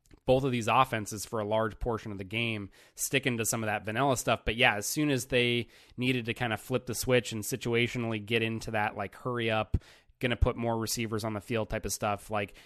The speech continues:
they started doing that, started doing more three by one in tho-, those situations, more motion in there, like, doing some of the things that are just, like, really commonplace in today's offenses. And it, like, worked out very well for them.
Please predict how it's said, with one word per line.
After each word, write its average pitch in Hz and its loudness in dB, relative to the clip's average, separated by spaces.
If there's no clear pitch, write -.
they 101 -8
started 123 2
doing 123 4
that, 117 2
started 117 0
doing 120 0
more 120 0
three 127 -2
by 120 6
one 117 2
in 117 -2
tho-, 117 -4
those 117 -2
situations, 113 -4
more 117 -2
motion 113 2
in 113 -4
there, 110 -2
like, 101 -8
doing 135 4
some 127 0
of 120 0
the 117 0
things 123 0
that 110 0
are 107 0
just, 110 -6
like, 107 -2
really 113 -2
commonplace 110 -4
in 98 -6
today's 101 -2
offenses. 131 -2
And 101 0
it, 104 -8
like, 95 -8
worked 110 -4
out 98 -2
very 98 -4
well - -10
for - -20
them. - -14